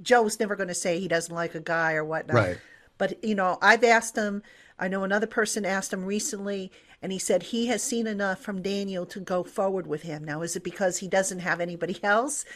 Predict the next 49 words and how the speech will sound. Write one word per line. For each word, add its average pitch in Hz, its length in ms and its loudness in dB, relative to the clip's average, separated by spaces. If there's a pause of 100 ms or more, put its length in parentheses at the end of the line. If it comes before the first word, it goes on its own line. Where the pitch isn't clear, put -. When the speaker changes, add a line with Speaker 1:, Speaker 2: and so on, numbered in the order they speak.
(200)
Speaker 1:
Is 190 140 -4
it 220 80 2
because - 320 -4
he 196 140 -6
really 202 340 2
believes 196 480 -6
that 180 240 2 (320)
with 190 140 2
a - 20 -2
better 180 280 6
offensive 185 440 0
line, 190 260 -2
Daniel 180 360 -4
will 160 180 -10 (140)
be 214 160 2
better 240 320 6
and 208 100 -2
take 220 220 -4
that 240 260 0
leap? 240 240 -4
Speaker 2:
Yeah. 349 160 4
Speaker 1:
I 190 140 4
don't 190 180 -4
know 196 120 -4
the 190 140 -6
answer, 190 200 -8
but, 165 160 -4 (360)
you 220 80 0
know, 196 100 4
that's 196 200 4
a 220 40 0
good 208 180 0
point, 262 240 4
because 175 300 -4
Gettleman, 220 680 2 (200)
I, 247 260 8
I 247 160 8
think 277 220 -2
he 233 120 -6
retires 185 760 -2 (160)
after 165 260 -4
this 156 160 -6
year. 131 160 10
Speaker 2:
Really? 107 260 6 (280)
Yeah. 170 200 4
Speaker 1:
Um, 160 180 -6
I, 185 280 6
I 208 160 6
do 220 260 0